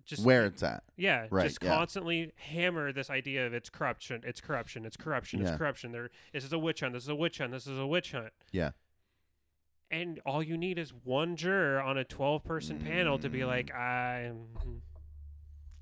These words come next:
Speaker 2: Sounds like corruption to me. Donald Duck says it's corruption.
Speaker 1: Or no, like, it's saying it's not, like, in terms of Donald, like, in terms of Donald Trump being a juror,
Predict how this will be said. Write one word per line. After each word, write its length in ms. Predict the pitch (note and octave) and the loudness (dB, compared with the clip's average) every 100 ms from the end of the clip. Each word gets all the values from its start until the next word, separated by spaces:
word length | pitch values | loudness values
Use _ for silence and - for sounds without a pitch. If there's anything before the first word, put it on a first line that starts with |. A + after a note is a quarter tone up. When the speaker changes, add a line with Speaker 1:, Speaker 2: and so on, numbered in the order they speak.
| - | -10
Speaker 2:
Sounds 240 | - F2 F2+ | -2 0 0
like 120 | E2+ | 0
corruption 380 | A2 F#2+ - G2 | 0 0 0 0
to 60 | |
me. 280 | G#2+ G#2 F2 - - - - - - - | 2 2 0 -6 -20 -20 -20 -20 -20 -8
Donald 400 | - D#2+ F2 F2 | -2 2 2 0
Duck 240 | F#2 F#2+ - | 0 0 -2
says 280 | - E2 F#2 | -4 -2 -2
it's 360 | D2 - - _ _ | -6 -10 -18 _ _
corruption. 640 | - G2 G2 G2 - D#2+ - _ _ - - | -6 -2 -2 -2 -4 -6 -6 _ _ -20 0
Speaker 1:
Or 160 | F#3+ F#3 | 2 4
no, 200 | F#3 F#3+ | 4 4
like, 300 | D#3+ D3+ - - | 4 2 -2 -12
it's 200 | - D3+ | -8 -8
saying 220 | - F3 D3 | 0 2 4
it's 180 | B2+ | 2
not, 200 | D#3 D#3+ | 2 2
like, 160 | - C3+ | 2 2
in 80 | C3+ | 2
terms 240 | D#3 C#3+ | 0 -2
of 180 | B2+ A#2 | -4 -6
Donald, 300 | C#3+ B2+ C3 | -4 -4 -4
like, 160 | B2+ B2+ | -6 -6
in 60 | - | -8
terms 260 | - C#3+ | -6 -4
of 80 | C3 | -4
Donald 300 | B2+ B2+ A#2+ | -2 -2 -2
Trump 260 | - B2+ A2+ | -2 -2 -2
being 240 | B2+ A#2+ | -4 -4
a 60 | A2+ | -6
juror, 580 | A2 C3 C3+ B2 A#2 | -6 -2 0 0 -2